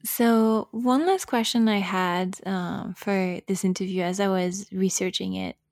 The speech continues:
um, something that came to my mind as I was reading a bunch of your articles and on your website about the books you're working on, the essays, um, you've written, and all the different articles.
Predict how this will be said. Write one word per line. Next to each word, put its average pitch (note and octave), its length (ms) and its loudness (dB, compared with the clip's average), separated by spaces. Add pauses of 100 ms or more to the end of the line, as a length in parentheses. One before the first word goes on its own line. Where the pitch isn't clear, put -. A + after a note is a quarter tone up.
um, F3 520 -6 (380)
something D#4+ 440 0
that D#4+ 240 0
came G3+ 580 0
to - 120 -4
my F#3+ 200 2
mind F3+ 340 2
as F#3+ 400 -6
I F#3+ 120 0
was F#3 200 0
reading F3 420 -2
a - 40 -6
bunch F3 260 -8
of F3+ 80 -10
your F3 120 -6
articles G#3+ 580 0
and F#3 340 -6
on F3+ 160 -6
your F#3 100 -4
website G#3 400 -2
about F#3 240 -6 (600)
the F#3 60 -6
books G3 300 -2
you're F3+ 360 0
working F3+ 380 0
on, F3 280 0
the F3 500 -6
essays, F3+ 800 -2
um, F3 440 -4
you've F3+ 340 0
written, F3 480 -4
and E3+ 400 -4
all F3+ 120 -2
the E3+ 260 -4 (200)
different F#3+ 320 -4
articles. G3 760 0